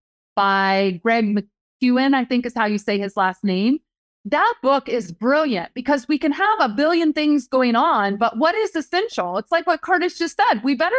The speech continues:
know how to market our thing if we're gonna make money in business, right? So that book helped me cut tons of stuff that I thought was important so I could get down to the revenue generating things and grow this business the way we have.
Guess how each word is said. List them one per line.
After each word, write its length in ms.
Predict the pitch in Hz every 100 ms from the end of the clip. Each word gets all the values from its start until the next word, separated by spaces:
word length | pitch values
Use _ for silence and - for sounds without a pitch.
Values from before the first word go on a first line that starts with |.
| 453
know 200 | 294 285
how 140 | 277
to 100 | 254
market 420 | 226 226 302 269
our 140 | 240 208
thing 320 | - 453 196
if 120 | 180
we're 120 | 214 220
gonna 200 | 220 214
make 200 | 208 208
money 240 | 208 214
in 80 | 190
business, 540 | 226 311 180 160 -
right? 280 | 202 220 262 -
So 280 | 240 214 - _ _ -
that 160 | 349 453
book 200 | 381 339
helped 300 | 254 269 226
me 160 | 240 247
cut 440 | - 262 226 196 - _ _ _ _ _ _ _ _ -
tons 340 | 415 427 403
of 120 | 330
stuff 420 | 247 - 294 220 -
that 120 | 247
I 160 | 226 233
thought 300 | 226 233 -
was 200 | 233 214
important 600 | 202 202 247 - 175 165 _
so 80 | -
I 100 | 226
could 180 | 226 220
get 160 | 277 254
down 240 | 277 262
to 100 | 254
the 120 | 233
revenue 400 | 220 247 247 233
generating 540 | 208 208 196 190 185 180
things 360 | 185 170 165 -
and 180 | 190 175
grow 240 | 185 185
this 220 | 175 -
business 520 | - 175 - - -
the 80 | -
way 160 | 165 151
we 120 | -
have. 260 | - -